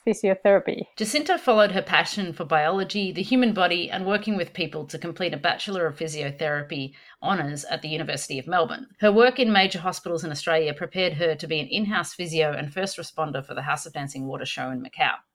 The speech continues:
Speaker 2: Jacinta holds numerous certificates and accreditations in sports injury management, pre-hospital trauma life support,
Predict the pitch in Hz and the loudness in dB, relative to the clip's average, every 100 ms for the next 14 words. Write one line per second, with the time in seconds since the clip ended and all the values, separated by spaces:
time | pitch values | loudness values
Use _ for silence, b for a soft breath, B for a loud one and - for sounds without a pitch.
0 | _ B B B 202 277 262 247 220 196 | _ B B B 0 2 2 4 4 4
1 | 202 226 262 254 190 180 170 - - 160 | 4 4 4 2 -4 -10 -8 -8 -8 -8
2 | 151 160 147 160 143 156 151 143 - 147 | -4 -2 -2 -4 -6 -6 -10 -10 -8 -8
3 | 143 - 190 175 - 160 139 135 160 202 | -8 -6 -4 -4 -6 -8 -6 -4 0 0
4 | 196 202 170 - 214 165 160 - 160 147 | 0 -2 -4 -6 -6 -4 -4 -4 -6 -6
5 | 170 151 143 131 - 170 - 214 202 | -6 -6 -4 -4 -4 -8 -4 -2 -2